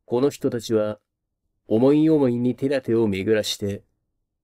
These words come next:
姫を手に入れようとしましたが、誰も成功しませんでした。翁も、あまりのことに思って、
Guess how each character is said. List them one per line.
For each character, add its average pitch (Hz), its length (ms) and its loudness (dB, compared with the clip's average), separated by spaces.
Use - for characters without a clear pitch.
姫 156 300 2
を 123 120 2
手 127 160 -2
に 139 180 2
入 117 40 0
れ 120 100 2
よ 123 160 2
う 113 40 -2
と 120 100 -4
し 110 180 -4
ま 104 100 -2
し - 120 -8
た 101 100 -8
が、 95 280 -8
誰 101 280 -2
も 123 160 -4
成 113 360 -4
功 123 220 -2
し - 220 -6
ま 110 100 -4
せ 135 160 -8
ん 104 140 -6
で 80 100 -10
し - 100 -12
た。 82 160 -20
翁 120 360 -2
も、 104 260 -2
あ 110 100 -2
ま 139 140 -2
り 160 100 2
の 147 140 2
こ 123 140 -10
と 135 100 0
に 131 160 2
思 110 160 0
っ - 60 -14
て、 110 400 -4